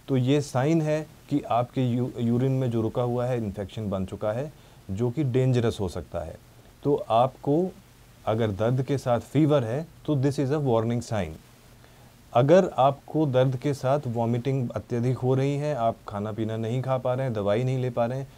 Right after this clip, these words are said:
ये भी एक वार्निंग साइन है कि स्टोन आपके पाइप में बुरी तरह फंस गया है और अब आपको अर्जेंट मेडिकल अटेंशन की ज़रूरत है। तो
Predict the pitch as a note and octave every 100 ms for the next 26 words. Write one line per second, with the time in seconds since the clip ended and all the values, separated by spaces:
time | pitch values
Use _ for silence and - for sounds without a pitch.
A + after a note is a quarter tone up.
0 | - - G2+ A#2+ C3+ D#3+ D#3 C3+ B2 C3
1 | C3 C3+ C3 C#3 D3 C#3+ C#3 - - C3
2 | C#3+ D3 - - - G#2+ A2 B2+ A#2+ A#2+
3 | A#2 A#2+ B2+ B2+ G#2+ G#2+ G#2 A2 G#2 F#2+
4 | F#2 G2 F#2+ A2 D3+ - - - A2+ A#2+
5 | A#2 B2+ B2 A2 C3+ C3+ B2 A#2+ A#2 C#3+
6 | C#3+ A#2 A2+ A#2 A#2+ G#2 G2 F#2+ G#2 G#2
7 | G#2+ G2 F2+ E2 F2 E2+ - - - -
8 | - - - - - - - C#3 D3 C#3